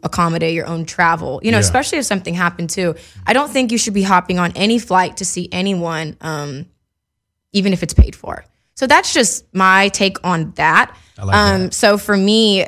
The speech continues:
Speaker 1: I've just never, I'm such a, I think at the time I was very, like, naive, like, Southern gal, and just, I just wanted something genuine. So if a person is like, "Hey, you know, I make a lot of money and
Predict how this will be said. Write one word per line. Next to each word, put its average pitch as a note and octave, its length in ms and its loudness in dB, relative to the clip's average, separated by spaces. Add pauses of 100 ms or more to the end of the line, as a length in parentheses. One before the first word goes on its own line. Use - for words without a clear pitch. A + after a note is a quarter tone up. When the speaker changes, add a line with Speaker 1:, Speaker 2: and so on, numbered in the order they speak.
(160)
Speaker 1:
I've G#3+ 220 4
just B3 180 0
never, G3 400 2
I'm A#3+ 200 2
such - 360 0
a, F#3 300 2 (500)
I - 60 -12
think - 160 0
at - 80 0
the A#3+ 60 0
time G#3+ 260 2
I - 20 4
was F#3+ 160 0
very, F#3 300 0
like, F#3 320 -4
naive, F3+ 500 -4
like, F3 200 -4
Southern F#3+ 440 -2
gal, F3 540 2
and C#3+ 460 -8
just, - 440 -6 (260)
I E3+ 140 0
just F#3 220 -2
wanted F#3 240 -2
something F3+ 340 -4
genuine. D#3 480 -8
So E3+ 400 -2
if F3 140 -6
a - 20 -6
person F3 460 -2
is E3+ 200 -2
like, E3 220 -2
"Hey, C4 260 2
you F3 120 -2
know, F3+ 120 0
I F3+ 280 2 (580)
make G#3 160 0
a A3 60 0
lot F#3+ 180 4
of F#3+ 100 -2
money G3 400 0
and F3+ 400 2